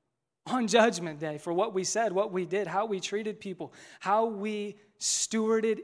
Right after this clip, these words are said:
every single thing that God has entrusted to us. Because they lived in the fear of the Lord, they were encouraged,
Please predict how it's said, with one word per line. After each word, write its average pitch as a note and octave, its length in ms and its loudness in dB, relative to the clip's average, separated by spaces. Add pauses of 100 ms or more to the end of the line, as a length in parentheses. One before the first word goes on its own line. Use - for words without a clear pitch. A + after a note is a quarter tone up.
(100)
every A3 340 -6
single A3 280 -6
thing G3 200 -4
that D#3+ 140 -6
God E3 160 -2
has D#3 100 -8
entrusted D3+ 460 -12
to C3+ 80 -12
us. B2+ 300 -18 (2250)
Because G#3 320 0
they B3 100 2
lived A3 280 0
in F#3+ 100 -4
the F3+ 60 -8
fear G3 180 -2
of F#3 60 -2
the F3 80 -2
Lord, D#3+ 300 -6
they E3+ 120 -2
were F3 140 -2
encouraged, F#3+ 720 -6